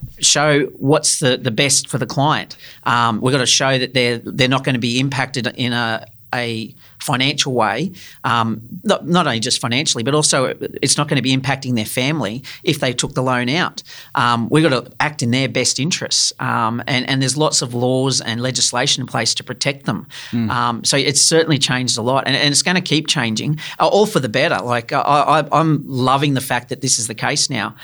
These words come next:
Speaker 1: Um, you, you've gotta be, we, we are, we're professionals now. We're not these people that are, you know, ex-
Speaker 2: Part-timers.
Speaker 1: Yeah, part-timers
Speaker 2: Yep.
Speaker 1: or ex-bank johnnies. We're, we're professionals now, and we have to, we have to keep that, that game up.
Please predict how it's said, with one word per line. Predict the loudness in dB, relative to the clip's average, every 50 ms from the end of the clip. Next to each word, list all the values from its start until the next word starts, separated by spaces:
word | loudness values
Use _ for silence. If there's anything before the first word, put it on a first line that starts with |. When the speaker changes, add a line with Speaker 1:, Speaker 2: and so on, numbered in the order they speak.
| -20 -18 -10 -4
Speaker 1:
Um, | -2 0 0 2 0 -2 -4 -6 -4
you, | -2 -2 0
you've | 0 -2 -2 0
gotta | 0 2 2 2
be, | 0 2 0 2 2 2 0 -2 -2
we, | 0 0 2 2
we | 2 2 4
are, | 4 4 2
we're | 2 0 0
professionals | 0 0 0 2 2 2 2 2 2 2 2 2 2 0
now. | 0 -2 -2 -2 0
We're | 0 2
not | 4 4 4 4 2 0 -6 -12 -12 -20 -20 -20 -20 -10 -2
these | 0 0 2 2 0
people | -2 0 -2 -2 0 0 0 0
that | 0 0 0
are, | 0 -2 -2 -4 -6 -16 -18 -20 -18 -8 -2
you | 0 0 2
know, | 2
ex- | 2 0 -2 -4 -6 0
Speaker 2:
Part-timers. | 2 2 2 4 2 2 2 2 0 -2 -2 0
Speaker 1:
Yeah, | 0 0 2
part-timers | 2 2 0 0 2 2 2 2 4 4 2 2
Speaker 2:
Yep. | 0
Speaker 1:
or | 0 0
ex-bank | -2 0 -2 -4 -2 0 -2 -2 0 0
johnnies. | 0 0 0 -2 -2 -4 0
We're, | 0 0 0 2
we're | 2 0 0
professionals | 2 0 -2 -2 -2 -2 0 0 2 2 0 0 0 0 0 0 0
now, | -2 -2 -2 -2
and | -2 -2 0
we | 0 -2 -2
have | 0 -2 -2 -2 -2 -4
to, | -4 -4 -4 -6 -8 -14 -20 -18 -12 -4
we | -4 -2 -2
have | 0 -2 -4 -4
to | -6
keep | -4 -2 -2 -4 -4 -6 -6 -4
that, | -2 -2 -2 -4 -6 -6
that | -4 -4 -4 -4
game | -2 -2 -2 0 0 0
up. | 0 -2 -2 -4